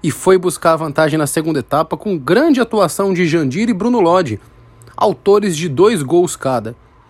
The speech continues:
Jandir, inclusive, foi eleito o melhor jogador da partida devido à relevância dos gols marcados. Ele abriu o placar do confronto e fez o gol que marcou a virada da equipe na segunda etapa.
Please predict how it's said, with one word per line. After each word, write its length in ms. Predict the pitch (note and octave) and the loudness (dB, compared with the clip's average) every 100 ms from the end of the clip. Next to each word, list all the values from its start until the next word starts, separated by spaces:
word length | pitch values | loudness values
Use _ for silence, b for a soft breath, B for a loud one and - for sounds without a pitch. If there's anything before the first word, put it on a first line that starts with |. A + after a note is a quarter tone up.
| b b | b b
Jandir, 340 | E3+ A#3 G3+ D4 | -2 0 2 2
inclusive, 480 | C4 A3+ G3 C4 | 2 0 0 2
foi 260 | A#3+ A#3 G#3+ | 2 2 2
eleito 440 | F#3 G#3+ A3+ A3 B B B | 4 2 0 -4 B B B
o 140 | A3+ | -2
melhor 420 | A#3 G3 D#3 G3 G#3 | 2 4 4 2 2
jogador 400 | F#3+ E3+ D#3+ E3+ | 0 -2 -2 -4
da 120 | D#3+ | -2
partida 600 | D3 A2 - B2+ D3+ G3+ b b b | -2 -4 -6 -6 -4 -8 b b b
devido 300 | - D#3 G3+ | -2 0 0
à 20 | A#3 | 0
relevância 640 | A#3+ D#4 D3+ F3+ A3+ F#3 | 0 0 -2 -2 -2 -4
dos 160 | D#3+ B2+ | -4 -2
gols 200 | D3+ C3 | -2 -2
marcados. 640 | B2 - B2+ A#2 A#2 - b b b | -6 -4 -6 -6 -10 -16 b b b
Ele 160 | F3+ F#3 | 2 4
abriu 260 | D#3 D#3+ | 2 0
o 40 | D3+ | -2
placar 340 | D#3 C3 C3 | -2 0 -2
do 120 | C3+ | -2
confronto 580 | D3 D#3+ - E3+ A#3+ D#4 b b b b | -4 -6 -4 -4 -2 -6 b b b b
e 100 | F#4+ | 0
fez 460 | - - F#3 A#3+ G3+ | 0 0 2 2 -2
o 80 | F3 | -2
gol 240 | C#3+ G3 | 2 2
que 100 | - | 0
marcou 360 | C4+ C#3+ - G3+ | 0 -2 0 0
a 40 | |
virada 460 | B2+ C3+ E3 F#3 D#3 | 2 0 2 0 0
da 100 | C#3 | -4
equipe 280 | - C#3+ | -4 -6
na 80 | C#3+ | -6
segunda 320 | C3 C#3+ C3+ | -4 -4 -4
etapa. 420 | A2+ E3 D#3+ G#2+ | -2 0 -2 -2